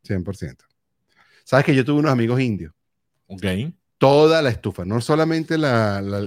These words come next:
Speaker 2: Ajá,
Speaker 1: la
Speaker 2: el,
Speaker 1: hornilla.
Speaker 2: la hornillita no.
Speaker 1: Toda.
Speaker 2: Toda.
Speaker 1: La tenían así.
Speaker 2: Ah, tan
Speaker 1: Y entonces
Speaker 2: bello.
Speaker 1: una vez a la semana
Speaker 2: Sacaban
Speaker 1: limpiaban
Speaker 2: todo,
Speaker 1: su
Speaker 2: chao,
Speaker 1: desastre.
Speaker 2: y ya.
Speaker 1: Y eso sí, lo dejaban que se volviera leña. Y ahí lo sacaban. Es, basta.
Speaker 2: Ojo, es Nietzsche.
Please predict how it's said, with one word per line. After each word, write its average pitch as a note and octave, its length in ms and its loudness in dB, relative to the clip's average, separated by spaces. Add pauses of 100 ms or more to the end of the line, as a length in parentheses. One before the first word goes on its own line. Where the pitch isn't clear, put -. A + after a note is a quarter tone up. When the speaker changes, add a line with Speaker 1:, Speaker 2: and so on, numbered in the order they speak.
(240)
Speaker 2:
Ajá, A#2 160 -2
Speaker 1:
la A#2 60 2
Speaker 2:
el, A2+ 60 2
Speaker 1:
hornilla. A2+ 340 -2
Speaker 2:
la A#2+ 100 2
hornillita A#2 680 -2
no. F2+ 200 -8 (240)
Speaker 1:
Toda. C#3 460 2 (100)
Speaker 2:
Toda. - 100 -20 (360)
Speaker 1:
La G#2 120 -4
tenían G#2 280 -4
así. F2+ 380 -10 (140)
Speaker 2:
Ah, E2+ 200 -16
tan F2 200 -14
Speaker 1:
Y G#2+ 60 -4
entonces E2+ 260 -8
Speaker 2:
bello. A#2 80 0
Speaker 1:
una B2 160 0
vez C3 100 2
a C#3 60 0
la C#3 80 -4
semana D3+ 680 -6 (640)
Speaker 2:
Sacaban G#2+ 440 -2
Speaker 1:
limpiaban C3 280 0 (100)
Speaker 2:
todo, E3+ 140 0
Speaker 1:
su A#2 200 0
Speaker 2:
chao, F3+ 360 0
Speaker 1:
desastre. D3+ 160 -2
Speaker 2:
y G2 80 -6
ya. F2+ 240 -8 (160)
Speaker 1:
Y G#2+ 80 -6
eso C3 120 -6
sí, C3 160 0
lo A2 120 2
dejaban A#2 400 -2
que D#3+ 120 -4
se D3+ 140 -4
volviera A#2 520 2
leña. G2+ 460 2 (500)
Y G2+ 60 -16
ahí G2 140 -8
lo G2+ 100 -12
sacaban. D#2 420 -14 (240)
Es, - 260 -20 (500)
basta. - 380 -10 (320)
Speaker 2:
Ojo, E3+ 300 0
es F3+ 160 -2
Nietzsche. D3 560 -4